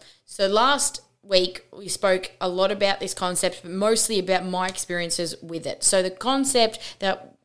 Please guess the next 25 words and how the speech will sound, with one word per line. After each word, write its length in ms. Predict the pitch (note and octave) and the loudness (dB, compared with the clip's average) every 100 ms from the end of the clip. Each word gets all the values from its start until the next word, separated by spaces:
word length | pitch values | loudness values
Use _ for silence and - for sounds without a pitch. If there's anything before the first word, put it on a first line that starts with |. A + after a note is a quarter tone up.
| _ - | _ -2
the 140 | G#3+ | 2
whole 440 | G#3 C4 D4 C#4+ C#4 - - | 4 6 4 4 -2 -6 2
idea 420 | G#3+ G3 G3+ G3+ | 2 2 2 2
behind 560 | G3 E3+ F#3 F#3 F3+ - - | 2 -2 0 0 -2 -8 -10
this 220 | F3+ F3 | -2 -2
topic 460 | - F3 E3 F3+ - | 0 -2 -4 -4 -2
is 400 | F3 E3 F#3+ G3+ - - _ _ _ - | 0 0 -2 -6 -12 -20 _ _ _ -6
we're, 180 | F#3 F3+ - | -4 -4 -8
we're 160 | G3 | -6
talking 420 | F#3+ - A#3+ B3 C4 | -2 2 4 4 2
about, 300 | A3+ G#3+ G#3 - _ | 4 4 2 -6 _
um, 520 | - F3+ F3 F3 E3+ E3+ _ _ - | -4 -2 -2 -6 -12 -14 _ _ -2
our 180 | F3+ | 0
identity 760 | F3 E3 F#3 F#3+ G#3 C4+ F4 F#4 _ _ _ _ | 2 0 0 0 -2 -2 -4 -6 _ _ _ _
and 400 | F#3 F#3 F#3 F3+ - | 0 2 2 0 -2
self-worth 920 | - G3 F#3 F3+ F3+ A3+ E4+ - - _ _ _ | 2 4 4 2 4 6 6 2 -14 _ _ _
and, 280 | F#3 F#3 F#3 _ | -4 -4 -4 _
and 380 | F3+ F3+ F3 D#3 - _ G3 | -4 -4 -6 -10 -14 _ _
really 360 | F#3 B3+ C#4 C4+ | -4 -2 2 4
our 100 | G#3 | 4
mindset 680 | F#3 F#3 F#3+ G3 - F3 - | 2 2 2 0 0 -2 -2
between 580 | E3+ - F#3+ F3+ F3+ F3 - | -8 -4 -2 0 -2 -4 -6
who 160 | G#3+ A3+ | -4 -2
we 180 | A3+ G3+ | 0 2
are 400 | F#3 F#3 F3+ | 4 2 0